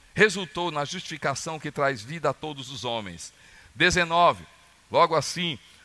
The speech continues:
como por meio da desobediência de um só homem, muitos foram feitos pecadores, assim também,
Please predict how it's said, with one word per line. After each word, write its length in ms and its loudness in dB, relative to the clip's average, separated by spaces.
como 240 -6
por 220 -2
meio 320 4
da 140 4
desobediência 920 -4
de 140 -12
um 100 -12
só 400 -4
homem, 480 -4
muitos 360 -8
foram 360 -8
feitos 480 -6
pecadores, 720 -4
assim 260 -6
também, 420 2